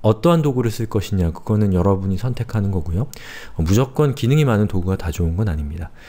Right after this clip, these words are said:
기능이 많으면 많은 대로 여러분이 그 기능을 파악하는 데 많은 시간이 걸리고 또 기능이 많은 것에 비례해서 비쌀 수도 있고 또는 무거울 수도 있습니다.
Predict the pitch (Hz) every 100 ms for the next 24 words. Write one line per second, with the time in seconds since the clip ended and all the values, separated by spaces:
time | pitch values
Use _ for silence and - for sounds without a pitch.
0 | - - - 101 110 104 101 104 113 127
1 | - 92 87 110 113 107 110 113 95 113
2 | 107 110 107 101 - 104 104 104 113 107
3 | - 104 92 87 82 87 92 - 90 87
4 | 90 98 110 85 92 - - - - -
5 | - 123 123 127 131 107 113 120 117 110
6 | 104 113 107 104 104 104 95 92 127 165
7 | - - - - - - 147 143 - 143
8 | 135 - 143 143 143 143 139 135 135 -
9 | 85 92 113 95 - - 78 87 78 82